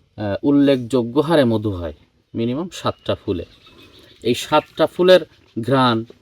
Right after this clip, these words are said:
সাতটা ফুলের রং পুরোটাই আলাদা, এটা আল্লাহ প্রদত্ত।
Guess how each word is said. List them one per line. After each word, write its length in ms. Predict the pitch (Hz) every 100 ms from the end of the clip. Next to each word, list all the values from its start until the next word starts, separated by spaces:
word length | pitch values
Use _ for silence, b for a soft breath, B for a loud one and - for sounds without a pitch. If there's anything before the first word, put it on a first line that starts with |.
| _ _ _ -
সাতটা 500 | - 202 - - 139
ফুলের 400 | - 147 151 120
রং 400 | 117 127 120 113 - _ _ - - -
পুরোটাই 380 | 151 147 165 147
আলাদা, 320 | 104 92 85
এটা 480 | - _ _ - 127
আল্লাহ 220 | 117 113 -
প্রদত্ত। 440 | 104 92 - -